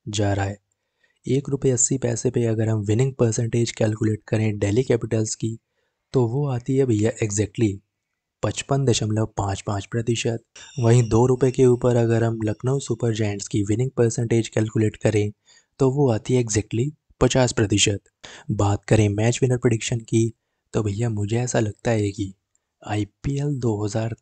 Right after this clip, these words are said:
तेईस का ये थर्ड मैच, जो कि लखनऊ सुपर जायंट्स वर्सेस दिल्ली कैपिटल्स के बीच खेला जाएगा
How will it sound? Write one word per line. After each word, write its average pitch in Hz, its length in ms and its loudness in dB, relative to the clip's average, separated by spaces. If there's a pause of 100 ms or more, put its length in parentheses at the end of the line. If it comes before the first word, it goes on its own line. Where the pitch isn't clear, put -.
तेईस 117 340 0
का - 180 -2
ये 98 220 -2 (180)
थर्ड 131 320 -2
मैच, 98 400 -6 (220)
जो 110 180 -2
कि 123 140 -2
लखनऊ 120 500 0
सुपर 117 420 2
जायंट्स 110 400 0
वर्सेस 107 500 -2
दिल्ली 110 340 -2
कैपिटल्स 113 520 -2
के 113 140 -2
बीच 101 220 -2
खेला 139 340 0
जाएगा 113 460 0